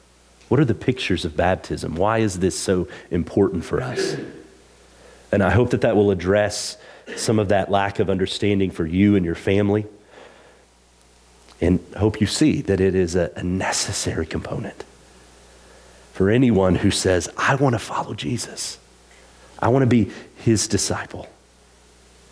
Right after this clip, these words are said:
And a fourth thing that I came up with was this opportunity, and, and this one falls on me. Maybe I have not been clear.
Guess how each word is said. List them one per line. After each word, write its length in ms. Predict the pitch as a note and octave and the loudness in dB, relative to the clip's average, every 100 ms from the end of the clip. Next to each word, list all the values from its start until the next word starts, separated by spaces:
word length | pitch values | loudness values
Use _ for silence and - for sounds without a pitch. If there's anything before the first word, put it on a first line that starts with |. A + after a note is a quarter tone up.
| - - - - - - - - - - - - - - | -20 -20 -20 -20 -20 -20 -20 -20 -20 -20 -20 -20 -20 -2
And 80 | G2+ | 0
a 40 | |
fourth 240 | G2+ C#3 B2 | 2 2 4
thing 180 | A2+ G#2 | 4 4
that 100 | G2+ | 4
I 100 | G2 | 2
came 220 | A2 G2 | 2 2
up 140 | F#2 | 4
with 240 | F#2+ F2+ F2+ | 2 2 0
was 160 | F2 | -2
this 340 | F2 E2 - - | -2 -2 -4 -2
opportunity, 800 | G2 F#2+ - G2 E2 D#2 D#2+ - - | 0 0 -2 -2 0 -4 -8 -12 -8
and, 240 | E2+ F#2 | -2 0
and 120 | F#2+ | 2
this 160 | B2+ B2+ | 2 2
one 120 | G#2+ | 0
falls 340 | - F#2+ F#2+ F2+ | 2 0 0 0
on 160 | F2+ | -2
me. 200 | E2+ D#2 | -2 -4
Maybe 320 | E2 F#2 G2+ | -2 0 2
I 100 | G2 | 2
have 120 | F#2+ F#2 | 0 0
not 200 | F#2+ G2 | 0 0
been 160 | F#2+ | -2
clear. 380 | - F2+ D#2+ | -2 -4 -4